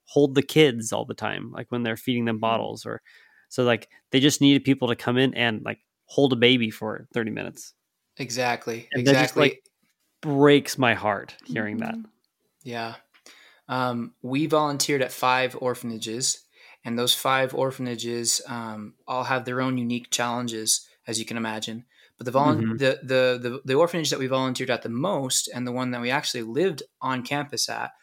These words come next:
Speaker 3: um, has twenty, um, how do I say this properly? Um, individuals with special needs,
Speaker 1: Mm-hmm.
Speaker 3: severe special needs, like, uh, can't walk, you know, wheelchair bound,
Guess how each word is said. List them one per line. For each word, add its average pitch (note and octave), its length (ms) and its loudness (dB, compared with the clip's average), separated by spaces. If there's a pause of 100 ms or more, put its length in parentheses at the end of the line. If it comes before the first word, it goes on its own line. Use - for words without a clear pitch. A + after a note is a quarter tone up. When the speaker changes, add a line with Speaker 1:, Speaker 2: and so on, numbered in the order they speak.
(440)
Speaker 3:
um, A#2+ 300 -4
has A#2 640 -2
twenty, B2+ 880 -6 (140)
um, A#2 520 -14 (800)
how - 100 -12
do A#2 80 -6
I A2+ 40 -6
say A#2 160 -6
this - 340 -8 (100)
properly? A2+ 640 -10 (160)
Um, A#2+ 540 -8 (1300)
individuals D3 720 2
with B2 160 -2
special B2 340 -2
needs, A#2+ 520 0 (640)
Speaker 1:
Mm-hmm. C3+ 80 -6
Speaker 3:
severe B2+ 380 2
special A#2 340 -4
needs, A2+ 320 -6
like, A#2 440 -8
uh, A#2 540 -8
can't B2 280 -6
walk, A#2+ 420 -6 (300)
you A#2+ 100 -8
know, A2 200 -8
wheelchair A#2+ 500 -4
bound, A2 480 -10